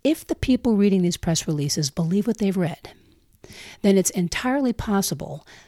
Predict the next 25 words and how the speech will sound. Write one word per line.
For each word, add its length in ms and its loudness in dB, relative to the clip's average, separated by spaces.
that 160 0
our 100 2
lawmakers 640 2
could 160 -10
make 180 -2
some 140 -2
very 320 2
dangerous 600 2
decisions 560 -2
regarding 500 -4
our 160 2
health 260 0
and 140 0
the 40 -2
health 200 0
of 100 -2
our 120 -2
loved 300 -4
ones, 340 -6
including 400 0
our 80 -6
pets. 420 -6
So 220 2
in 140 4
the 140 2